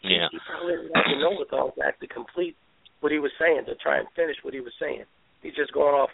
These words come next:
Speaker 2: cuff. I mean, he dribbled a basketball. But, you
Speaker 1: And,
Speaker 2: know,
Speaker 1: you know, uh, I just wanted to make one other s-,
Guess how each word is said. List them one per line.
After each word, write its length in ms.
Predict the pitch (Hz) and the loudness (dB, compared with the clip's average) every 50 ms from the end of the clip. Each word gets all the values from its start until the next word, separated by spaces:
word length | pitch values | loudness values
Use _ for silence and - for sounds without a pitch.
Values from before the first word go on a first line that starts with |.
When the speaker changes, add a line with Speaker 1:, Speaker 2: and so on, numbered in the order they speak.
| - | -4
Speaker 2:
cuff. 180 | - - 151 - - | -4 -4 -4 -4 -6
I 40 | 120 | -10
mean, 160 | 131 131 131 | -8 -8 -8
he 80 | 139 135 | -8 -6
dribbled 340 | - 139 139 131 123 120 120 | -6 -6 -6 -6 -6 -8 -4
a 40 | |
basketball. 720 | 131 151 156 147 127 - - 117 - - 107 95 95 92 - _ _ _ _ _ _ _ _ _ _ _ _ _ _ _ _ _ _ _ _ _ _ _ _ _ _ - - - - - - - - | -2 -2 0 -2 -2 -6 -12 -20 -16 -12 -10 -10 -10 -12 -14 _ _ _ _ _ _ _ _ _ _ _ _ _ _ _ _ _ _ _ _ _ _ _ _ _ _ -20 -20 -20 -20 -20 -8 0 2
But, 240 | 135 127 120 - - _ _ _ _ _ _ _ _ - | 2 2 2 0 -6 _ _ _ _ _ _ _ _ -2
you 80 | 143 170 | 2 4
Speaker 1:
And, 160 | 175 170 160 | 4 4 4
Speaker 2:
know, 60 | 156 | 4
Speaker 1:
you 80 | 175 175 | 2 2
know, 280 | 160 156 151 147 143 | 4 4 6 6 6
uh, 180 | 147 139 135 131 - | 6 6 4 4 2
I 140 | 147 160 160 | 2 0 0
just 180 | 156 156 - 147 | -2 -4 -6 -4
wanted 200 | 147 143 131 127 | -4 -4 -4 -4
to 100 | 127 127 | -4 -2
make 200 | 123 127 123 - - - - - - - - - | 0 0 -2 -2 -8 -20 -20 -18 -18 -18 -12 -4
one 200 | 117 117 113 117 | -2 0 2 4
other 220 | 120 117 110 101 | 2 2 2 -2
s-, 640 | - - - _ _ _ _ _ _ _ - - - | -6 -8 -16 _ _ _ _ _ _ _ -20 -20 -20